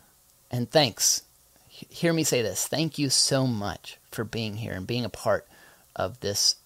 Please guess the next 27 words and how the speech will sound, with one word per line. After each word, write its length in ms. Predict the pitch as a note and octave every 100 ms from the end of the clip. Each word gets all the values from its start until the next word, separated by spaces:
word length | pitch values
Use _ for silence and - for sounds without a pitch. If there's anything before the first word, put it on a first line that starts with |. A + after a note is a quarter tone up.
| _ -
um, 320 | - - - -
third 300 | - D#3 C3+
ever 360 | B2+ G2+ F2 -
L 140 | A2+
T 160 | A2 A#2+
N 120 | A2+
Con, 360 | G#2+ G#2 G2 G2+ - - - _
um, 380 | - G1+ G1+ G1+ - _ -
and 180 | G#2+ A2+
joining 340 | A#2 A#2+ A2+
with 220 | A2+ A2+
us 240 | F#2 F#2 -
as 280 | G#2+ G#2 -
we 100 | G#2
seek 320 | - G#2 F#2 _
to 220 | - G#2+
love 340 | G2 G#2 G2+ G#2+
and 140 | G2+
serve 300 | - G#2 G#2
our 80 | F#2
nerdy 260 | G2 G2
neighbors 440 | G2 G2+ G#2 G2+ -
and 100 | G2
point 240 | - F#2+
them 140 | F2+ F2
to 100 | F2
Jesus. 500 | F2+ F#2 F#2 -